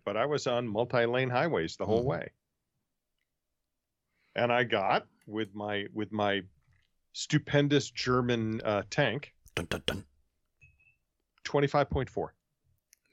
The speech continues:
Speaker 2: Very nice. Very nice. Look at you. What do you normally get?
Speaker 1: Be-,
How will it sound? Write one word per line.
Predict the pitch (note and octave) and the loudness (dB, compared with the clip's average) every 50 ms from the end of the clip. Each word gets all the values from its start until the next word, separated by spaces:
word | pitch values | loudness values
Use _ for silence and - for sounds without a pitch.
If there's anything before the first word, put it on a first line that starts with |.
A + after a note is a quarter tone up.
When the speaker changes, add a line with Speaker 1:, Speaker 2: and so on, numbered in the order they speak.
| _ _ - - | _ _ -18 -14
Speaker 2:
Very | A2 G#2 G2 - C3+ C#3 A2 F2 E2+ D#2+ | -14 -12 2 4 4 4 6 2 0 -4
nice. | D#2 D2+ C#2 D2 D2 - - - - - _ _ _ _ _ _ _ _ _ _ _ _ _ _ _ _ _ _ _ _ _ _ - | -8 -8 -10 -10 -8 -6 -6 -6 -8 -12 _ _ _ _ _ _ _ _ _ _ _ _ _ _ _ _ _ _ _ _ _ _ -18
Very | A#2 A2 A#2 B2+ G#2+ F2+ E2 E2 | -14 -8 -8 -8 -6 -6 -8 -10
nice. | C#2 C2+ C#2 - - - - - _ - | -10 -12 -14 -12 -14 -14 -14 -14 _ -6
Look | B2+ - - | -6 -6 -6
at | F#2 - - - | -12 -12 -6 -4
you. | G#2+ F2 D2 - _ _ | -4 -4 -4 -8 _ _
What | - C#3+ | 2 4
do | D3 | 4
you | C3 | 4
normally | A#2+ B2 C3+ B2+ G2+ E2+ | 4 4 2 0 -2 -4
get? | E2+ E2 D#2+ - _ _ | -6 -10 -10 -12 _ _
Speaker 1:
Be-, | A#2+ A#2+ A#2+ B2 B2 | -2 -2 -2 -2 -4